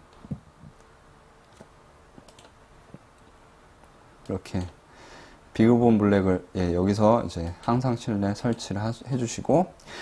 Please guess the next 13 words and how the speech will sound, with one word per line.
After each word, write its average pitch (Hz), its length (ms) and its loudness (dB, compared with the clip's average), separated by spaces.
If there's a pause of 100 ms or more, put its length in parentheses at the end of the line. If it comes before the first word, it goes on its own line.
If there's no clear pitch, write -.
(200)
비그본 147 460 10
블랙을 117 360 10
연결할 110 480 10
때 104 180 2
필요한 131 300 4
이제 95 100 4
드라이버를 101 520 6
설치가 110 680 2
되는 101 280 6
거예요. 92 420 2 (1900)
예, 92 160 -2
그러면은 117 460 6
이제 95 260 0